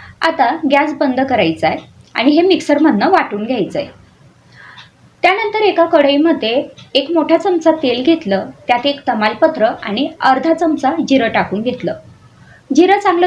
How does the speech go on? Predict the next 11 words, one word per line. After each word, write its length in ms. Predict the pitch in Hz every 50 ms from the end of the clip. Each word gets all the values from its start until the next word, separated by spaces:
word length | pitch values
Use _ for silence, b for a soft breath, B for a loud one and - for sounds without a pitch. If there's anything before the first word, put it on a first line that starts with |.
| 359 -
तडतडल्यावर 720 | 320 277 277 277 285 277 277 302 294 285 233 208 233 -
आपण 320 | - - 214 214 214 208
जे 100 | 214 262
कांदा 280 | 262 269 233 208 196 226
टोमॅटोचं 560 | 240 277 262 240 240 226 - 247 240 - 247
वाटण 340 | 247 226 170 - 233 262 277
बनवून 280 | 285 311 269 285 277 285
घेतलं 280 | 302 302 285 - - 254
होतं 280 | 240 233 - 208 269 330 - - - - -
ते 100 | 262 262 262
या 120 | 294